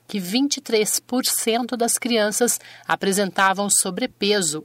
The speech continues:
e sete por cento, em média, já estavam obesas. Uma legião de adultos doentes para o estado.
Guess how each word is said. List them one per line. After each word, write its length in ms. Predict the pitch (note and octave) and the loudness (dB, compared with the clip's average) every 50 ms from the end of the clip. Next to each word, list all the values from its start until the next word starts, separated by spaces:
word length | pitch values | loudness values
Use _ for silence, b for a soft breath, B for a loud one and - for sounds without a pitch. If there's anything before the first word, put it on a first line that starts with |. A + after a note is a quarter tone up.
| - _ | -8 _
e 80 | G#3 G3 | -2 -2
sete 400 | - - - F#3 F3+ - - - | 0 0 0 -2 -2 -4 -8 -8
por 160 | - F#3 E3+ | -8 -6 -6
cento, 360 | - - - E3+ D#3 D#3 - | -4 -4 -4 -6 -6 -4 -4
em 80 | A3 A#3 | -4 -4
média, 500 | A3+ G3+ G3+ G3+ A3 G#3+ G3+ G#3+ G#3+ G#3 B B B B B B | -2 0 2 2 2 0 0 -2 -2 -2 B B B B B B
já 300 | B - D#3+ - G#3 A3+ | B -4 -2 0 0 0
estavam 460 | A#3+ A3+ - - - E3+ C#3+ C#3+ D#3+ D#3 | 0 -2 -2 0 0 -2 -2 -2 -2 -2
obesas. 640 | D3+ D3 C#3 D3+ D#3 C#3+ C#3 - D3+ - - - - B B B B B B B B | -2 -2 0 0 0 0 -2 -4 -6 -6 -6 -6 -6 B B B B B B B B
Uma 220 | A3+ G3+ G3 E3+ | -2 -2 0 0
legião 560 | D#3 D3 D3+ E3 E3 D3+ D#3 F3+ F3 E3 D3+ | -2 -2 -2 -2 -2 0 -2 -2 -2 -2 -4
de 100 | C#3+ C#3 | -4 -2
adultos 540 | D#3 F3+ G#3 - - A3 G#3 G3 - A3+ G#3 F#3+ | 0 0 0 0 -2 -4 -4 -4 -4 -4 -4 -2
doentes 640 | G3+ A#3 A#3 A#3 G#3 G#3+ A#3 A3 - - E3+ - - | -2 0 0 0 0 0 -2 -4 -6 -4 -4 -4 -4
para 220 | - - C#3+ C#3+ | -4 -8 -10 -8
o 40 | C#3 | -6
estado. 540 | C#3 - - - - D3 C3+ C3 - - | -4 -4 -4 -2 -4 -4 -4 -8 -10 -16